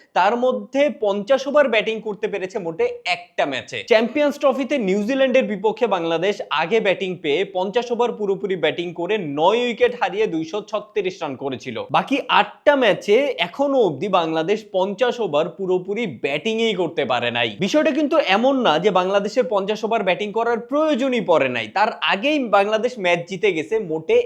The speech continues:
একবার। বাকি আটবার হয় বাংলাদেশ আগে ব্যাটিং করছে কিন্তু তারপরও পঞ্চাশ ওভার ব্যাটিং করতে পারে নাই, অথবা বাংলাদেশ দ্বিতীয় ইনিংসে ব্যাটিং করলেও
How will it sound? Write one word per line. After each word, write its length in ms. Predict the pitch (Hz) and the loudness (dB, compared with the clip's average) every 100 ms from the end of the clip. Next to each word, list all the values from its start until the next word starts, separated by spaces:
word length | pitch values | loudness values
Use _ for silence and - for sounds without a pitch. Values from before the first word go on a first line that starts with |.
| 202 202 | 0 -2
একবার। 360 | 170 135 123 117 - _ 143 | -4 -2 -2 -2 -14 _ 0
বাকি 260 | 185 269 277 185 | 0 0 -2 2
আটবার 500 | 233 220 208 190 147 175 185 | 0 0 2 4 4 2 0
হয় 240 | 170 247 285 | 4 4 4
বাংলাদেশ 380 | 269 269 254 285 - - 156 | 2 2 2 2 0 -2 0
আগে 160 | 175 233 | 4 4
ব্যাটিং 240 | 240 247 247 233 | 4 0 -4 -4
করছে 240 | 226 233 240 | -6 -2 -4
কিন্তু 180 | 220 214 214 | -2 -2 2
তারপরও 480 | 202 196 - 175 202 208 | 0 0 2 2 2 -2
পঞ্চাশ 240 | 196 208 | -8 -8
ওভার 180 | 202 196 | -2 0
ব্যাটিং 200 | 190 190 190 | 0 -2 -6
করতে 180 | 190 196 185 | -8 -6 -4
পারে 160 | 180 180 | -4 -2
নাই, 100 | 202 214 - - 180 | -4 -6 -18 -2 0
অথবা 240 | 190 269 285 | 2 2 4
বাংলাদেশ 360 | 269 247 247 269 202 | 4 2 2 2 0
দ্বিতীয় 260 | 175 180 240 233 | -6 -2 0 0
ইনিংসে 280 | 233 233 240 | -2 0 2
ব্যাটিং 220 | 202 214 220 | 2 -2 -6
করলেও 240 | 220 220 | -2 2